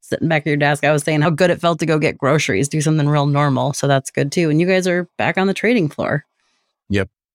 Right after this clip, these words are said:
Speaker 2: That's right.
Speaker 1: Well
Speaker 2: We made it home in one piece.
Speaker 1: Excellent. Excellent. Well, with that in mind, why don't you tell me what's been going on in the last couple of weeks? Sounds like we've got some news to share.
Speaker 2: Yeah.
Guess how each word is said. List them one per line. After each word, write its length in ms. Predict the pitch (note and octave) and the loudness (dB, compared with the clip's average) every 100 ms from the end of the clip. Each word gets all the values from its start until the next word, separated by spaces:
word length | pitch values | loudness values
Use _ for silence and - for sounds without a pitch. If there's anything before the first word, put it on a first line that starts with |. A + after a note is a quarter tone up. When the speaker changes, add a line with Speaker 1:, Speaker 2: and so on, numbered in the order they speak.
| _ | _
Speaker 2:
That's 200 | G2 - | -10 -4
right. 240 | A2 A#2 A2 | 0 2 2
Speaker 1:
Well 100 | F3+ | 0
Speaker 2:
We 60 | |
made 180 | G2 G#2 | 2 2
it 140 | G#2+ - | 0 0
home 300 | A2 G#2+ G#2 | -2 -2 -4
in 160 | F#2+ F#2+ | -4 -2
one 160 | G#2 | -2
piece. 480 | G#2 G#2 F#2 - - _ _ _ _ _ _ | -2 -4 -4 -8 -14 _ _ _ _ _ _
Speaker 1:
Excellent. 580 | - D#3+ - C#3+ - - | -2 -2 -4 -4 -4 -4
Excellent. 440 | - D3+ - C#3 - | -4 -4 -4 -4 0
Well, 320 | G3 - - _ _ _ _ _ | 0 0 -6 _ _ _ _ _
with 120 | G#3 G3 | -2 2
that 160 | G#3+ | 2
in 60 | G3 | 2
mind, 280 | F#3+ C4+ A3 | 2 2 2
why 60 | |
don't 160 | G#3 - | 0 -2
you 60 | |
tell 140 | G#3 G3+ | -2 0
me 80 | G3 | 0
what's 220 | F#3+ - | -2 -2
been 160 | G3 | -2
going 200 | F#3+ F#3+ | 0 0
on 140 | F#3+ B3+ | 0 2
in 60 | |
the 60 | A#3+ | 2
last 180 | D#3 - | 0 -2
couple 240 | E3 D#3 | -4 0
of 60 | D#3 | 0
weeks? 180 | D3+ - | 0 -2
Sounds 220 | E3+ F#3 | 0 0
like 120 | F#3+ | -2
we've 140 | F3 | -2
got 220 | E3 F3 - | -2 -2 0
some 100 | D#3 | 0
news 220 | G3+ A3 | 0 -2
to 60 | |
share. 380 | - - - C#3+ _ _ _ _ - | -4 -2 -2 -4 _ _ _ _ -2
Speaker 2:
Yeah. 240 | A#2 C#3 | -2 -2